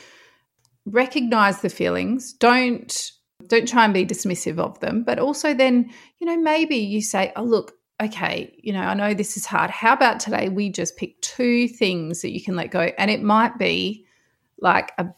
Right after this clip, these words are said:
broken plastic ring and a bracelet. Like, I remember my kids, you know,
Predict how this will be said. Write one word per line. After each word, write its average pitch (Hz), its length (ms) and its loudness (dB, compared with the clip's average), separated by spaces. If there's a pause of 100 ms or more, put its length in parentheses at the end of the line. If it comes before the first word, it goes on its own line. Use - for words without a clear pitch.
(180)
broken 196 680 0
plastic - 680 -2 (160)
ring 226 720 4
and 190 300 2
a 196 60 2
bracelet. 180 560 0
Like, 190 200 4
I 214 160 6
remember 208 340 2
my 190 200 4
kids, 180 380 -6
you 185 100 -4
know, 190 300 -2